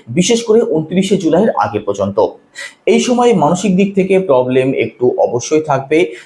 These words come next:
তবে স্বাস্থ্য সংক্রান্ত দিক নিয়ে মেজর কোনো ইস্যুর সম্ভাবনা নেই। স্বাস্থ্য আপনাদের মোটের উপরে ভালোই থাকবে। এবার পরিবার, সেকেন্ড হাউস থেকে পরিবারকে বিচার করা হয়। আপনাদের সেকেন্ড হাউসের লর্ডকে,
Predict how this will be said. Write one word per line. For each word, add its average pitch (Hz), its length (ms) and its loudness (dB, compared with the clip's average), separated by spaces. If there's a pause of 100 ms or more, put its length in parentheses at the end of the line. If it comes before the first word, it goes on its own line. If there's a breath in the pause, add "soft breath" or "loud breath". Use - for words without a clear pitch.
তবে 220 200 4
স্বাস্থ্য 220 340 0
সংক্রান্ত 208 440 -2
দিক 196 280 2
নিয়ে 262 140 2
মেজর 156 460 2
কোনো 139 320 -2
ইস্যুর 120 280 -4
সম্ভাবনা 131 500 0
নেই। 170 280 0 (160)
স্বাস্থ্য 120 340 -2
আপনাদের 113 540 -2 (160)
মোটের 127 340 0
উপরে 104 400 0
ভালোই 101 220 -2
থাকবে। 95 480 -4 (680 loud breath)
এবার 180 220 2
পরিবার, 104 560 -2 (220 loud breath)
সেকেন্ড 226 380 0
হাউস 247 200 2
থেকে 233 220 0
পরিবারকে 127 500 0
বিচার 190 280 -2
করা 180 160 0
হয়। 180 260 0 (280)
আপনাদের 113 340 0
সেকেন্ড 131 320 -2
হাউসের 156 280 2
লর্ডকে, 156 500 0